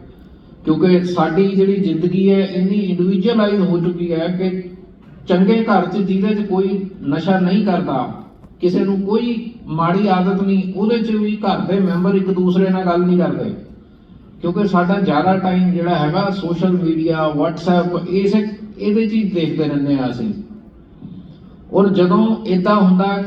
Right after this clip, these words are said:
ਕਮਿਊਨੀਕੇਸ਼ਨ ਟੁੱਟ ਜਾਂਦਾ, ਸਾਡੀ ਆਪਸੀ ਗੱਲਬਾਤ ਟੁੱਟ ਜਾਂਦੀ ਹੈ। ਅੱਜ ਜੇ ਆਪਾਂ ਇੱਥੇ ਬੱਚਿਆਂ ਦਾ ਨਾਟਕ ਦੇਖਿਆ, ਸਾਨੂੰ ਪਤਾ ਚੱਲ ਗਿਆ ਬੱਚੇ ਕਿਸ, ਕਿੰਨਾ ਕੁ ਸੋਚਦੇ ਨੇ,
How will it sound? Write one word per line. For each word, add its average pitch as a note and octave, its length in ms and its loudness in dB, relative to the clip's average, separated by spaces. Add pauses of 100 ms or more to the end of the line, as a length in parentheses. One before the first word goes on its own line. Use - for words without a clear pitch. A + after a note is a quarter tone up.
ਕਮਿਊਨੀਕੇਸ਼ਨ G3 800 0
ਟੁੱਟ F3+ 220 0
ਜਾਂਦਾ, C3 600 -4
ਸਾਡੀ D#3 460 -2
ਆਪਸੀ D3 360 -4 (140)
ਗੱਲਬਾਤ D3 560 0
ਟੁੱਟ D3 200 -2
ਜਾਂਦੀ B2 460 -4
ਹੈ। F#2+ 80 -6 (1400)
ਅੱਜ D#3 140 -2
ਜੇ F#3 180 4
ਆਪਾਂ F3+ 300 0
ਇੱਥੇ F#3 640 -2 (120)
ਬੱਚਿਆਂ F3 440 -2
ਦਾ F3+ 140 2
ਨਾਟਕ D#3 340 -2
ਦੇਖਿਆ, E3 500 -4 (320)
ਸਾਨੂੰ D#3 240 0
ਪਤਾ F3+ 280 4
ਚੱਲ F3+ 200 4
ਗਿਆ F#3 180 4
ਬੱਚੇ - 360 -2
ਕਿਸ, G3 300 -4
ਕਿੰਨਾ F#3+ 360 2
ਕੁ G3 100 2
ਸੋਚਦੇ D3+ 480 -2
ਨੇ, A2+ 180 -6